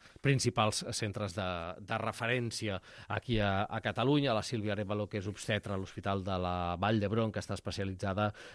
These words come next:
en medicina fetal i cirurgia fetal. Parlàvem amb ella d'alguns d'aquests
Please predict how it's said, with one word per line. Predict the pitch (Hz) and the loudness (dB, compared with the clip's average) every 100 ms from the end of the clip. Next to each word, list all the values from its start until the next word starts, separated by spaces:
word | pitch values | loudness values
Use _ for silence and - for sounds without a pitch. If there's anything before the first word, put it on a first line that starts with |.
| - | -6
en | 107 101 | -2 0
medicina | 98 101 - 113 101 95 92 90 90 90 | 0 0 -2 -2 0 0 2 2 0 0
fetal | 98 - 104 107 110 | -4 0 4 4 2
i | - 123 101 95 92 92 | 0 -2 -2 -4 -6 -6
cirurgia | - 113 104 95 95 104 92 90 85 85 87 90 | -4 -6 -4 -6 -4 -4 -2 -2 -2 -4 -4 -6
fetal. | - 95 120 123 | -6 0 2 2
Parlàvem | 104 98 107 107 104 | 0 0 0 0 0
amb | 104 | -2
ella | 110 113 | -4 -2
d'alguns | 104 95 117 113 | -4 -4 -4 -2
d'aquests | 110 - 120 - | -2 0 -2 -2